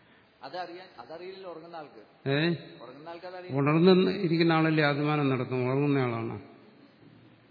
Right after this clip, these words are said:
Speaker 2: ഉണർന്നിരിക്കുന്ന ആൾ അനുമാനം നടത്തുന്നത്.
Speaker 1: അയാൾക്ക് ഉദയത്തിനും അസ്തമയത്തിനും ഇടയ്ക്ക് കാലമുണ്ടെന്നേ അറിയുള്ളൂ. അസ്തമയത്തിനും ഉദയത്തിനും ഇടയ്ക്ക് കാലമുണ്ടോ എന്ന് അയാൾക്കറിയില്ലല്ലോ.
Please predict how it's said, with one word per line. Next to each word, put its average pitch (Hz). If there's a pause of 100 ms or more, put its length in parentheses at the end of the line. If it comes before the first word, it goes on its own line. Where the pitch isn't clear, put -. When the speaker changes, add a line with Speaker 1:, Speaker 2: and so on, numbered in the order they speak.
(840)
Speaker 2:
ഉണർന്നിരിക്കുന്ന 160
ആൾ 175
അനുമാനം 160
നടത്തുന്നത്. 131 (1200)
Speaker 1:
അയാൾക്ക് 143
ഉദയത്തിനും 165
അസ്തമയത്തിനും 170
ഇടയ്ക്ക് 170
കാലമുണ്ടെന്നേ 165
അറിയുള്ളൂ. 147
അസ്തമയത്തിനും 160
ഉദയത്തിനും 160
ഇടയ്ക്ക് 165
കാലമുണ്ടോ 165
എന്ന് 165
അയാൾക്കറിയില്ലല്ലോ. 151